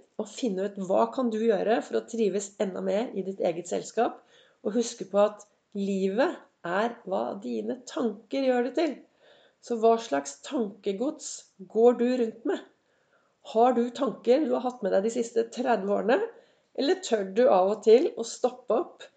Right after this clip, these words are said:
og ta en sjekk på om det tankegodset du har, er noe du skal ha med deg videre, eller kanskje du skal sende det ut, og så ta en ny runde og finne noen nye gode alternative tanker som kan gi deg masse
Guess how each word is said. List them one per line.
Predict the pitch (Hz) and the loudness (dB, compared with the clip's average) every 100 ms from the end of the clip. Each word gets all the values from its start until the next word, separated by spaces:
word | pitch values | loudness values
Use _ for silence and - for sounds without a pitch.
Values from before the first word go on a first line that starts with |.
| _ _ - | _ _ -10
og | - - | -8 -2
ta | 190 | -2
en | 202 | 0
sjekk | 196 - 320 - - - _ _ _ _ - | -4 0 0 0 -18 -20 _ _ _ _ -10
på | 208 | -2
om | 208 | 0
det | 214 214 | 0 -4
tankegodset | 247 180 - 175 170 170 - 180 | -6 -8 -8 -10 -10 -10 -14 -10
du | 180 | -2
har, | 196 262 254 - - | 2 2 0 -12 -8
er | 180 190 | -6 -4
noe | 170 160 | -6 -8
du | 170 | -10
skal | - 196 - | -10 -12 -4
ha | 196 160 | -4 -2
med | 170 | -4
deg | 185 | -4
videre, | 160 170 262 - - _ | -4 2 2 0 -18 _
eller | 175 180 | -14 -10
kanskje | 196 175 - | -10 -10 -10
du | 170 | -10
skal | - - | -12 -10
sende | - 190 151 175 | -8 -8 -6 -2
det | 196 | 0
ut, | 294 - _ _ _ _ _ _ _ | 0 -4 _ _ _ _ _ _ _
og | - | -6
så | 214 208 _ | -6 -6 _
ta | - - 180 185 | -14 -4 -4 -2
en | 202 202 | -2 0
ny | 196 208 | 0 0
runde | 196 170 208 - | -2 -2 -2 -2
og | 190 | -6
finne | - 185 160 | -6 -6 -6
noen | 170 180 190 | -10 -8 -6
nye | 190 160 156 | -6 -6 -8
gode | 170 147 160 - | -6 -4 -4 -2
alternative | 180 - 170 151 151 175 170 190 190 | -6 -4 -8 -6 -4 -4 -2 -4 -4
tanker | 190 185 - 262 - - _ _ | -8 -2 6 6 4 -16 _ _
som | - | -16
kan | 226 208 - | -14 -16 -14
gi | 190 220 196 | -12 -12 -6
deg | 196 226 381 - _ _ - | 0 4 4 2 _ _ 0
masse | 240 254 - - - | 0 2 -2 -4 4